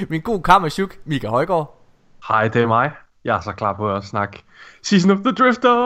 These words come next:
Speaker 2: og det kommer
Speaker 1: Ja.
Speaker 2: allerede i morgen til jer, der lytter. Åh, hvor er det spændende.
Speaker 1: Det er rigtigt. Ej, det er fucking sindssygt. Øhm, og, øh, så er Nikolaj desværre ikke med i den her episode, fordi han sidder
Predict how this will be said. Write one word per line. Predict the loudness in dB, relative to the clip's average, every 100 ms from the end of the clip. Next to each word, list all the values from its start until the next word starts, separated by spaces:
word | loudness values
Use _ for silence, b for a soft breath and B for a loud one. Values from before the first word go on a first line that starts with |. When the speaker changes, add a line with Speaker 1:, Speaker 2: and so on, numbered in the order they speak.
| -4 -6 -2
Speaker 2:
og |
det | 2
kommer | 2 2
Speaker 1:
Ja. | 2
Speaker 2:
allerede | 0 -2
i |
morgen | 0 -2 -4
til | -6 -6
jer, | -4
der | -4
lytter. | -4 -4 -6 -10 _
Åh, | -10 -10 -16
hvor | -14
er |
det | -14
spændende. | -12 -4
Speaker 1:
Det | -2
er | -2
rigtigt. | -8 -12 -12
Ej, | -10
det | -10 -10
er |
fucking | -14 -14
sindssygt. | -16 -18 -20 b b -8
Øhm, | 0 2 4 2 0 -6 0
og, | 2 4 2 0
øh, | -2 0
så | 0 0
er | 0 0
Nikolaj | -2 -4 -2 -4
desværre | -6 -12 -6 -2 -2 -4
ikke | -8 -8
med | -6 -6
i |
den | -6
her | -4
episode, | 0 0 -2
fordi | -10 -14
han | -16 -16
sidder | -14 -14